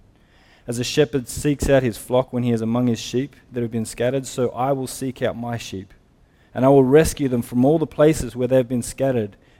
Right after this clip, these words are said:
in a day of clouds and thick darkness." And I will bring out from the, I'll bring them out from the peoples and gather them from the countries. And I will bring them into their own land, and I will feed them on the mountains of Israel, by the ravines,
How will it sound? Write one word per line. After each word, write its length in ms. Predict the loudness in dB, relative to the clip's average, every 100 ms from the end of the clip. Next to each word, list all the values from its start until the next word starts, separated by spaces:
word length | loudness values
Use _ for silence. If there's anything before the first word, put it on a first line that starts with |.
| -8
in 80 | -4
a 60 |
day 200 | 2 2
of 100 | 2
clouds 440 | -2 2 2 2 -2
and 100 | -8
thick 260 | -8 -10
darkness." 680 | -4 -2 -4 -8 -16 -20 _ _ _ _ _ _ _ -4
And 100 | 4
I 40 |
will 100 | 4
bring 280 | 4 2 4
out 220 | 4 4
from 220 | 2 -2 -2
the, 160 | -4 0
I'll 100 | 0
bring 200 | 2 2
them 120 | 4
out 220 | 4 2
from 160 | 0 -4
the 60 |
peoples 460 | -2 -2 -2 -2 -4
and 160 | -4 2
gather 220 | 2 2
them 160 | -2
from 160 | -4 -6
the 80 | -8
countries. 680 | -6 -6 -6 -12 -14 -18 _ _ _ _ _
And 100 | 2
I 40 | 4
will 80 |
bring 200 | 6 4
them 120 | 4 2
into 200 | 0 2
their 160 | 2
own 200 | 4 2
land, 280 | 4 4 2
and 100 | 0
I 40 |
will 100 | -2
feed 320 | -4 -2 0 2
them 120 | 0
on 80 | 0
the 60 |
mountains 420 | 0 0 0 -2
of 100 | -2
Israel, 340 | -6 -6 -8 -4
by 160 | -4
the 120 | -2 -2
ravines, 680 | -4 -2 0 2 0 -4